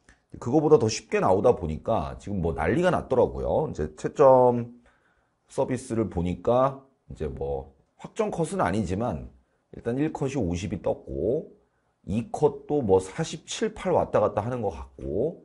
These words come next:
충격적인 건 삼 등급 컷이 사십삼가 사십삼인가 막 이래요. 그러니까 이제 그런 컷은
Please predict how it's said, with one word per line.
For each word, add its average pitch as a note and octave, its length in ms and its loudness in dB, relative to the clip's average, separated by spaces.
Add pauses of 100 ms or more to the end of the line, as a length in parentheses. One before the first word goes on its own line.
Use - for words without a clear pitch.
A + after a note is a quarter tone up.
(520)
충격적인 G3+ 480 0
건 D#3+ 120 0
삼 A#3 340 -2
등급 A#3 360 2
컷이 E2+ 640 -6 (420)
사십삼가 - 1000 -4
사십삼인가 G3+ 720 -6
막 F2+ 100 0
이래요. D2+ 420 -4
그러니까 A#2 260 -2
이제 F2+ 240 0
그런 D3+ 340 2
컷은 F#3+ 500 -8